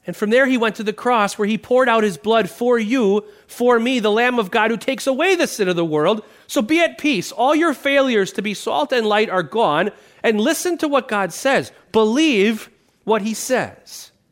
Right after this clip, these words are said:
He says, "You are salt." Like it or not, that's what he's made you to be. You are light. So be what God has made you to be.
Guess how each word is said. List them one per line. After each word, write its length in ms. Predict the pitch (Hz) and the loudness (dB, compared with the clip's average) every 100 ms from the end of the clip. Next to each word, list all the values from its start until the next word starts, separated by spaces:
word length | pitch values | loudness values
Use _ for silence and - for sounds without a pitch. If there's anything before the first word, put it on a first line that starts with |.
| _ _ _ _ | _ _ _ _
He 100 | 247 | -6
says, 260 | - 277 240 | -2 0 0
"You 120 | 247 | -2
are 200 | 180 214 | -2 -2
salt." 640 | 233 - 269 262 - - - _ _ _ _ _ _ _ _ _ _ - | -2 -2 -2 -2 -8 -20 -20 _ _ _ _ _ _ _ _ _ _ -2
Like 200 | 202 262 | 0 2
it 100 | 311 | 0
or 60 | 277 | 2
not, 280 | 302 262 - | 2 0 0
that's 240 | 214 - | -2 -2
what 120 | 233 | -2
he's 220 | 247 214 | 0 -2
made 300 | 202 226 233 | -2 -2 -2
you 100 | 180 | -4
to 80 | 202 | -4
be. 440 | 196 254 202 123 120 _ _ _ _ _ _ _ _ _ _ _ _ | -4 -6 -6 -10 -14 _ _ _ _ _ _ _ _ _ _ _ _
You 180 | 185 180 | -6 -2
are 180 | 220 | -2
light. 600 | 214 247 220 101 - - - _ _ _ _ _ _ _ _ _ _ _ _ _ _ _ _ _ _ - | -2 -2 -2 -6 -12 -20 -20 _ _ _ _ _ _ _ _ _ _ _ _ _ _ _ _ _ _ -10
So 200 | - 208 | -4 -4
be 280 | 165 214 | -2 -2
what 240 | 254 247 247 | 0 -2 -2
God 220 | 214 240 | -4 -2
has 260 | 220 226 220 | -4 -4 -4
made 320 | 202 226 196 | -4 -4 -6
you 120 | 220 | -8
to 120 | - | -8
be. 400 | 180 233 214 101 | -10 -10 -10 -14